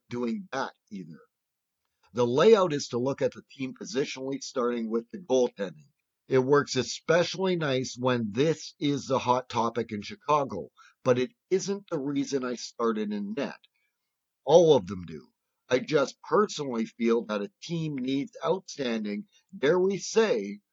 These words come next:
Corey Crawford level goaltending to win the Stanley Cup. Yes, you need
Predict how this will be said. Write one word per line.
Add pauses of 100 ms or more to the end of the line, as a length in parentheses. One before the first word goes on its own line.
(180)
Corey
Crawford
level
goaltending (380)
to
win
the
Stanley
Cup. (440)
Yes,
you
need